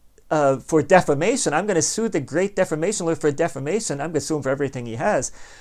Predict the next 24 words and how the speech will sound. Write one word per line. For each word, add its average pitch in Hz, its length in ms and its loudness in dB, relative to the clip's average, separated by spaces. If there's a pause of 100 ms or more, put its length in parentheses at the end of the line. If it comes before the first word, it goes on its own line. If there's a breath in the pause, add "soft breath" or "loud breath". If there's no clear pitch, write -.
(120 loud breath)
Because 202 280 2
he's 180 120 0
been 165 140 -4
calling 196 340 0
me 165 260 -4
repeatedly 160 640 -2
a 135 100 -2
murderous 170 500 -2
satanic 147 500 -4
pedophile. 147 640 -4 (640 soft breath)
I 180 60 -4
mean, 185 160 0
what 208 140 4
could 185 100 2
that 170 140 6
do 175 100 -4
to 170 80 0
my 165 140 2
reputation, 160 800 -2
Mike 117 200 -6
Pence 123 280 -8
would 110 120 -12
think. - 320 -16 (580 soft breath)
Why 196 680 2